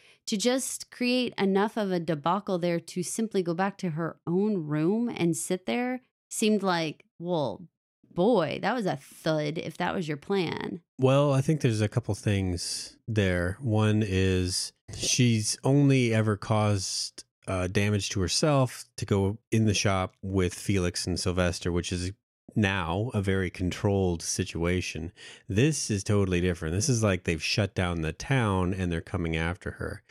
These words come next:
Speaker 2: But I think the second thing going on here that she didn't count on was that she is starting to have the same problem as Dolores,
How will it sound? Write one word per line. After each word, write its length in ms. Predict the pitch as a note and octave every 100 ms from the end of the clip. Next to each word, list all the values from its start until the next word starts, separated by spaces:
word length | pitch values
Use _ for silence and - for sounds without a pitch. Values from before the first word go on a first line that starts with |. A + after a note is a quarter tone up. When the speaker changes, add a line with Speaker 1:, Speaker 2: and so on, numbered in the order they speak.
| - - - _
Speaker 2:
But 380 | E3 D3+ A2 A2 - _ -
I 100 | G#2+
think 380 | C#3 C3+ - -
the 120 | G#2+
second 360 | - C#3+ C3+ G#2
thing 140 | F#2
going 260 | F2+ F2 F2
on 180 | F2 E2+
here 120 | F2+
that 140 | E2+
she 160 | - F2
didn't 260 | G#2+ C3+ F#2
count 300 | G#2 A#2+ G2
on 320 | E2 E2+ F#2 - - - _ G#2
was 640 | G2 G2 F#2+ F#2 F2 - A#2
that 200 | F#2+ F2
she 480 | - D3+ D#3 B2
is 120 | F#2+ -
starting 500 | - G#2 G2+ G2 F#2
to 480 | - F#2+ G2 F#2+ - - - _ _
have 220 | G#2 G2
the 100 | F#2+
same 380 | - A#2 G#2+ G2+
problem 540 | - A2+ G#2+ G2 F2+
as 120 | F2 -
Dolores, 800 | E2 G#2 A2+ D#2+ F2+ - -